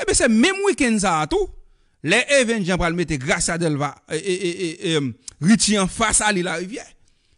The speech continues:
Grasya dèlva pral desann ali larivyè nèt pou l mete pipo, nan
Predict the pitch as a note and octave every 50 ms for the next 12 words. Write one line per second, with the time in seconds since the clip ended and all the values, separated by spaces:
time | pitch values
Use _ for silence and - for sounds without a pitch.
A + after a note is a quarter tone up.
0 | _ - D3+ E3 A3+ D4+ D4 C4+ - G4 C#4 C#4 C4 A#3+ G3+ A3+ A3 G#3+ G#3+ -
1 | _ - F#3+ G3 - A3 G#3+ G#3 - _ _ _ _ - B3 A#3 A#3+ G#3+ G3 A3
2 | A4+ A#4 - - - - B4 A#4 A#4 A#4 A4 G4+ G4 G4+ F#4+ F#4 F4 F4 F4+ C#4+
3 | A#3+ F4+ F4 F#4+ G#4+ A#4 A4+ F#4+ - - _ _ _ _ _ _ _ _ _ _
4 | _ _ _ _ - C4 C4+ B3 C#4 C4 C4+ - G#3+ F#3 A3 F#3 G#3+ A3 G3+ G#3+
5 | G3+